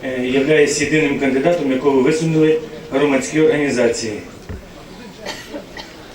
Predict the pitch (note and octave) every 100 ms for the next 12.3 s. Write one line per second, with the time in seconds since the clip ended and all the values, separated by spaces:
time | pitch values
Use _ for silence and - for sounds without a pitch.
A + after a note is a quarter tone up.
0 | - - - - - - C3 D3 G3+ G3
1 | F#3 F3 E3+ E3 G3+ F#3 E3 - - -
2 | - - C#3 C#3 D3 C#3 D3+ - E3+ D#3+
3 | C#3+ E3 F#3 G3 - - - - - -
4 | - C4+ C4+ - - - - - - F3
5 | E3+ D3 - - D3 D#3 - E3+ F#3 F#3+
6 | - - - - - - A2+ D3+ E3+ F3
7 | D3+ - - - - - - D#3+ C#3 -
8 | - - D#3+ - F#3 F3 D#3+ D#3 F3+ F3+
9 | F3+ F3 - - - - D3 E3 D#3+ F3
10 | D#3+ D#3+ D3+ D3+ D#3 D#3+ D3+ C#3+ D3 E3
11 | F3 F#3+ - - - - - - - C#3+
12 | F3 F#3 F#3